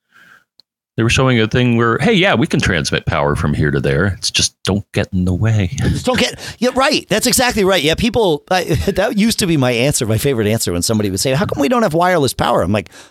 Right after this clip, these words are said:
Speaker 2: "We do. It's called microwave, but, you know, I don't know that you want it in your house, <laughs> a-, at least not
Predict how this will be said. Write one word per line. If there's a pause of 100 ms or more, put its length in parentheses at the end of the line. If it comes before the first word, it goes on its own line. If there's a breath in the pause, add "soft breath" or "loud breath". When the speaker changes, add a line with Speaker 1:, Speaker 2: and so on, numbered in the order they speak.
Speaker 2:
"We
do.
It's
called
microwave,
but, (240)
you
know, (220 soft breath)
I
don't
know
that
you
want
it
in
your
house,
<laughs>
a-,
at
least
not